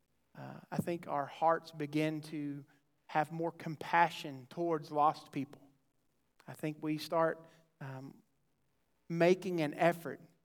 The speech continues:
It's, I promise you, if you spend seven days a week praying for Bob that you work with, it's going to be very hard for you to avoid Bob in the office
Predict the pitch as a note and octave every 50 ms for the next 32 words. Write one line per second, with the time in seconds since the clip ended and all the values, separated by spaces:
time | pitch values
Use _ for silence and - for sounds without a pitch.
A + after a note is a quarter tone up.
0 | _ - G3+ F3+ - - - A#2 - - - - _ - F3+ E3 - - A3 A3
1 | A3+ A3+ G3 E3+ - - D#3 C#3 C#3 C#3 C3+ C#3 - G3 G#3+ G#3 - - - -
2 | G#3+ G#3+ G#3 G3 F#3 - - G3 G3+ G3 G3 F#3+ F#3 F#3+ F#3+ F#3 F3+ F3 D#3 D3
3 | E3+ F#3 F3+ E3+ - - - - _ _ _ _ - - E3+ F3 F3 F3 E3+ E3
4 | F3 F3 E3+ D#3+ D#3 D3+ C#3+ C3+ C3+ - D#3+ D#3 D#3 D3+ C#3+ C3 C3 C3 - -
5 | - - D#3+ D3+ D3 - D#3 D#3 C#3+ D3 D3 C#3 C#3+ - C#3 B2+ A#2+ A#2+ - -
6 | _ _ _ _ _ _ _ _ _ _ _ _ _ _ _ - F3+ E3+ - -
7 | G3+ G#3+ A3 A3 G#3 - G#3 E3+ F#3 F#3 F3 D3+ F3 F3 F#3+ G3+ G3 F#3+ - -
8 | G3 F#3 F3+ F3+ E3+ F3+ - E3+ D#3+ E3 E3+ F3+ F3 F3 F3+ F3 E3 D3 C#3 C3+
9 | D3+ E3 E3+ E3+ E3 D#3 D3 C#3+ - - _ D#3+ D#3+ D#3 D3+ C#3+ C#3 C3+ - -
10 | C#3+ C#3+ C#3 - - C3+ B2+ - - A#2+ - - - - -